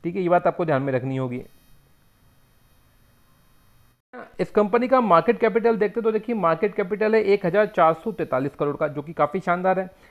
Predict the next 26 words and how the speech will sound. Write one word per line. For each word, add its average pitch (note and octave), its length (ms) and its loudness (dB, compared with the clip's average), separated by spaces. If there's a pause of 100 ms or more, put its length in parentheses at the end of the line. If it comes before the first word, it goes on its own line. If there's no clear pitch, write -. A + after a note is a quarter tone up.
(460)
करंट A3 260 0
मार्केट G#3+ 320 -2
प्राइस A3 260 0
एक F3 120 -2
सौ G3+ 140 -2
उनचास E3 380 0
रुपये F3+ 260 -4 (160)
चल E3 160 -2
रहा E3+ 140 0
है। F3+ 140 -8 (300)
बावन E3+ 380 4
वीक A3 160 -6
हाई G#3+ 160 2
एक F3 180 -6
सौ F#3+ 220 -2 (680)
बासठ D3 340 -2
रुपये, G#3 200 -2
वहीं F3+ 180 -4
बावन D3 300 -2
वीक E3 140 -8
लो G3 120 -2
तिहत्तर C#3+ 340 -4
रुपये C3+ 200 -8
के C#3 100 -2
आसपास C#3+ 360 -2
है। D3+ 100 -6